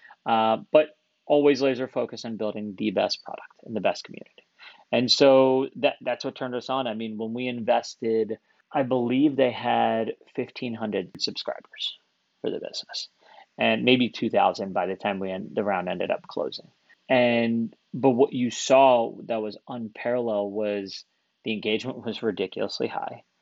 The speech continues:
And even though it was early, the early retention numbers were incredible. Uh, and then they grew from two thousand to twenty-five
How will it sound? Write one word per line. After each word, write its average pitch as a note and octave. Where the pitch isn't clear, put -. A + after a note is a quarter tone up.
And B2+
even D#3
though C#3
it -
was A2+
early, C3+
the G#2+
early B2+
retention A2+
numbers G2
were G#2
incredible. -
Uh, G#2
and B2
then C3+
they C#3
grew A#2
from A2+
two D#3
thousand C3+
to A#2+
twenty-five B2